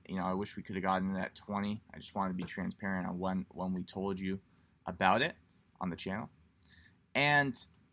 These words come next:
listen, the deal is you can actually still buy packs over here. So you can get, this is how, this is called Atomic Hub on Wax. I'd recommend, please do me a favor, if you're into N F Ts, if you're into N F T gaming,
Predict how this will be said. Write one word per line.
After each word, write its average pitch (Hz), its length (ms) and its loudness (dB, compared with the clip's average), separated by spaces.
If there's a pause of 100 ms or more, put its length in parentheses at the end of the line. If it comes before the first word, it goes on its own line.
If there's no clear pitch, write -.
(160)
listen, - 320 0 (760)
the 117 80 -2
deal 151 380 6
is 117 360 6 (140)
you 117 160 -2
can 135 140 0
actually 165 320 6
still 135 280 4
buy 110 220 8
packs - 720 4 (520)
over 95 180 0
here. - 360 -8
So - 320 0 (460)
you 127 140 4
can 127 240 2
get, 127 320 8 (200)
this - 200 0
is 160 100 2
how, 156 260 12
this 143 160 2
is - 80 0
called 156 160 6
Atomic 120 480 6
Hub 135 220 6
on 92 240 4
Wax. 90 520 0
I'd 107 180 4
recommend, 123 420 4 (340)
please 143 420 2
do 127 140 -2
me 147 140 2
a 143 60 2
favor, 113 380 4
if 90 200 -2
you're 95 80 0
into 131 320 2
N 131 140 6
F 120 120 0
Ts, 117 340 2
if - 120 -8
you're 101 100 2
into 120 220 0
N 110 80 2
F 110 120 0
T 107 140 -4
gaming, 104 320 0